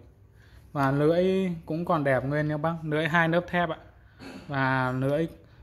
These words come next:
bề mặt lưỡi nó còn nguyên lớp sơn mạ này. Và nó có dập chìm chữ trên bề mặt đấy ạ.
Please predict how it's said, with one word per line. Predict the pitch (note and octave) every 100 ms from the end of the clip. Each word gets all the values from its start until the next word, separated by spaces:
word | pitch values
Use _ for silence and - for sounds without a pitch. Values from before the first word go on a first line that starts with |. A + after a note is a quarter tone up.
| -
bề | - D3
mặt | C#3+ C#3
lưỡi | C#3+ D3+
nó | E3+ D3+
còn | F#3+ E3
nguyên | D#3+ E3+
lớp | F3+
sơn | F3+ E3+
mạ | E3 D#3 B2
này. | A#2 - -
Và | C3 B2
nó | B2 B2 C3+ D3
có | C3+
dập | D#3 D#3 -
chìm | C#3 B2+ B2
chữ | D3 E3 E3+
trên | E3+ D3+ D3
bề | C#3 C3
mặt | B2+ A#2
đấy |
ạ. | C#3